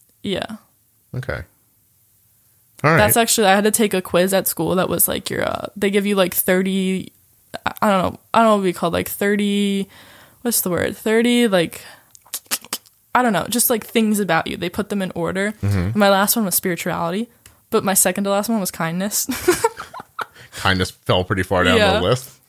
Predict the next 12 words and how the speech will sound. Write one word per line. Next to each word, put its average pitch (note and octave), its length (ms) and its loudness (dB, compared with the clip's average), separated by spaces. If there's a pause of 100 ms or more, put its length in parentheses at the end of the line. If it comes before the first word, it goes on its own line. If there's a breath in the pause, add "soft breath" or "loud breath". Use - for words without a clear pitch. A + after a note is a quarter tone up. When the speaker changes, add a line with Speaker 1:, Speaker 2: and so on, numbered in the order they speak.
Speaker 1:
My A3+ 120 2
first B3 280 0
one, C4 140 0
it - 100 -8
was, B3 180 2
like, G#3+ 160 -2
I G#3 60 0
had, G#3+ 160 -2
like, F3 140 -2
sarcasm, G#3+ 840 0
like, F#3 140 -2
humor, A3+ 800 0